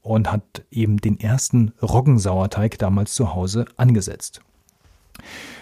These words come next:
Ja, mit diesem Sauerteig haben wir dann auch unsere ersten Backversuche gestartet, ganz einfache Weizen-, Roggen-, Mischbrote gebacken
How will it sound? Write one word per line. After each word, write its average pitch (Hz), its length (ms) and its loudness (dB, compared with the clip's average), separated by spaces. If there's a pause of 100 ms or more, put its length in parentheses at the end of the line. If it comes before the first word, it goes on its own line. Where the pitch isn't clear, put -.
Ja, 165 120 4
mit 151 100 4
diesem 151 160 2
Sauerteig 156 500 2
haben 147 120 4
wir 139 140 2
dann 123 200 2
auch 127 160 -4
unsere 120 260 -2
ersten 101 520 -2
Backversuche 151 640 -2
gestartet, 135 840 0
ganz 113 220 -2
einfache 117 520 0
Weizen-, 113 640 2
Roggen-, 110 480 0
Mischbrote 113 600 0
gebacken 107 500 0